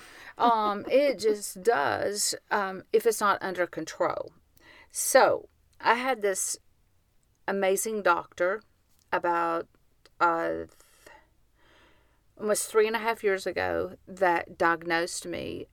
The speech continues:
Speaker 1: and now I don't have to go to restaurants and look for the nearest bathroom, nor do I have to get up in the middle of a dinner and leave because it's like, <sighs> I'm sweating, and I, I cha-,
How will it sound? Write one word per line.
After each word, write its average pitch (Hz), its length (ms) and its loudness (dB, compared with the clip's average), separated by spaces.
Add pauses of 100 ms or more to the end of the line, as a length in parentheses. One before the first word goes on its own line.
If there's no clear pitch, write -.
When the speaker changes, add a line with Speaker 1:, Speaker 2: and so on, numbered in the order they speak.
Speaker 1:
and 165 680 -2 (240)
now 185 440 0
I 175 100 -2
don't 180 200 -2
have 175 160 -6
to 170 60 -14
go 165 140 0
to 165 80 0
restaurants 165 960 -4 (600)
and 180 280 -2 (100)
look 190 400 0
for 180 280 0
the 170 140 -2
nearest 170 540 -2
bathroom, 170 580 -2
nor 175 180 2
do 175 120 0
I 175 60 -2
have 170 260 -4
to 170 80 -2
get 160 160 0
up 165 160 -4
in 170 120 -2
the 165 60 -4
middle 165 320 -4
of 165 140 -4
a 160 80 0
dinner 165 580 -2 (600)
and 180 240 0
leave 190 480 2 (120)
because 175 460 0
it's 170 160 -4
like, 160 200 -4 (500)
<sighs> - 500 -16
I'm 170 120 -4
sweating, 185 640 0
and 180 160 -6
I, 180 120 0 (200)
I 180 140 0
cha-, - 400 -8